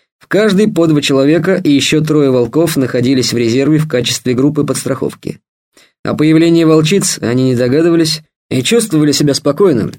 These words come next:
судя по их поведению и радиопереговорам. Двадцать второго июня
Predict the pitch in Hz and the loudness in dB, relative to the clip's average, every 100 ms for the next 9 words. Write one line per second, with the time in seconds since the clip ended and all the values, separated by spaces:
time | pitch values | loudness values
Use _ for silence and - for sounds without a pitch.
0 | _ _ 175 165 156 135 131 127 123 143 | _ _ 0 2 2 0 0 0 0 2
1 | 196 190 165 127 - 113 120 147 139 139 | 2 4 2 0 -2 -2 0 2 2 0
2 | 120 110 104 95 - - _ _ _ _ | 0 0 0 -2 -4 -10 _ _ _ _
3 | _ _ - 127 170 202 185 156 185 190 | _ _ -4 0 2 2 -2 -2 0 2
4 | 190 175 175 180 151 107 - | 4 4 4 4 2 0 -6